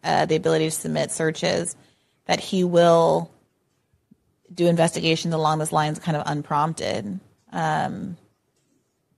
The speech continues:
thinking about kind of, like, his priorities and issue areas, I would kind of expect that of him. But,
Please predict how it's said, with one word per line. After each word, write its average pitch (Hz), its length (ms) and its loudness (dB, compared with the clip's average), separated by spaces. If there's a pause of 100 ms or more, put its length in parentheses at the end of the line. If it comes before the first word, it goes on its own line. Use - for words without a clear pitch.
thinking 185 340 0
about 151 460 2
kind 160 160 -4
of, 160 80 -6
like, - 420 -6 (260)
his 180 200 -4
priorities 160 460 0
and 160 120 -6
issue - 240 -8
areas, 156 320 -2
I 175 60 0
would 170 180 -2
kind 185 220 -4
of 160 60 -8
expect - 380 -6
that 147 220 2
of 156 80 -4
him. 170 140 -2
But, - 240 -4